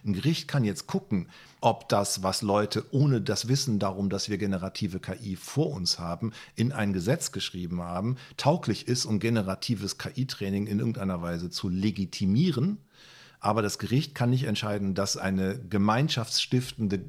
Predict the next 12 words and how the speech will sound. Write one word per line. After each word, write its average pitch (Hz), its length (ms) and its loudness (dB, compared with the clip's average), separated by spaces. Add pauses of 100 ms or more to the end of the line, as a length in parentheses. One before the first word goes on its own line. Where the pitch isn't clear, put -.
identitätsstiftende 104 1400 -2 (280)
Legitimationsbasis 101 1500 0
in 85 140 0
der 85 80 0
Gesellschaft 120 500 -2
dadurch 87 360 -8
entsteht. 87 460 -8 (340)
Und 110 340 0
so 127 640 0 (320)
werden 120 240 2
wir 110 100 2
auseinandergerissen. 107 920 0